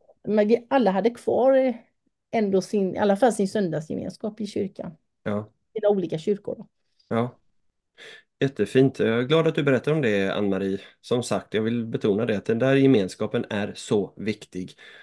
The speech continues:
Speaker 2: Och om man får chans att, eh, bli en del av det på något sätt i sitt, i sin vardag,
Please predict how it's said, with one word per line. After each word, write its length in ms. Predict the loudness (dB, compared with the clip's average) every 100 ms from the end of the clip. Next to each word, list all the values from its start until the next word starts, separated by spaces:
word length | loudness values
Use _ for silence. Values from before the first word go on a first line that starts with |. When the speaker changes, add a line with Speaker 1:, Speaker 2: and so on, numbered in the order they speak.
| -10
Speaker 2:
Och 260 | -6 -6 -2
om 140 | 0
man 160 | 2 -2
får 260 | 0 0 0
chans 500 | 0 0 0 -2 -6
att, 280 | -6 -4
eh, 240 | -2 0 -2 -6 _ -20 _ _ _ _ _
bli 120 | 0
en 80 | 4
del 200 | 4 4
av 120 | 2
det 140 | 0 -2
på 140 | -2
något 240 | -4 -4 -14
sätt 500 | -8 -8 -8 _ -8
i 100 | -6
sitt, 380 | -8 -10 -16 -18 -12
i 120 | -8 0
sin 180 | 0
vardag, 400 | 0 -4 -6 -8